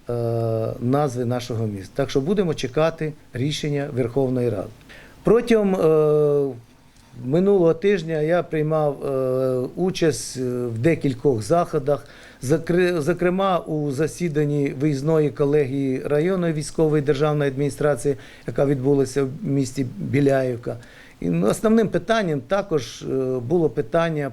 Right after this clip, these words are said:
про бюджет на двадцять четвертий рік, е, Одеського району. Крім того, п'ятнадцятого грудня особисто взяв участь у засіданні членів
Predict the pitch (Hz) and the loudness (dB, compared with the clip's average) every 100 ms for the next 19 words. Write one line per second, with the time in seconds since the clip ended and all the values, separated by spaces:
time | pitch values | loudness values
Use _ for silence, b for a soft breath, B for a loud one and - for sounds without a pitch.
0 | - 143 139 135 - 113 131 113 156 160 | -4 -2 0 -2 -4 -4 -4 0 0 0
1 | 156 B B B 139 151 120 135 151 135 | -2 B B B -2 -2 0 0 0 -4
2 | 117 - 135 143 117 131 127 143 - B | -8 -6 0 0 0 -2 0 -2 -6 B
3 | B B 123 120 123 131 135 131 - 127 | B B -2 2 2 4 2 0 -2 0
4 | 120 117 95 90 110 - - - - - | 2 0 -2 -10 -16 -20 -20 -20 -20 -20
5 | - - - - - 160 202 202 214 202 | -20 -20 -20 -20 -2 2 4 4 4 2
6 | 185 - 190 - 180 160 185 165 156 147 | 0 0 0 0 2 4 2 2 0 0
7 | 143 170 - 156 127 160 151 156 147 135 | 0 0 0 -2 0 0 0 -2 -4 -6
8 | - 147 139 120 143 175 156 147 135 127 | -4 -4 -2 0 -2 -4 -2 0 0 -2
9 | - 151 143 127 | 0 0 2 -2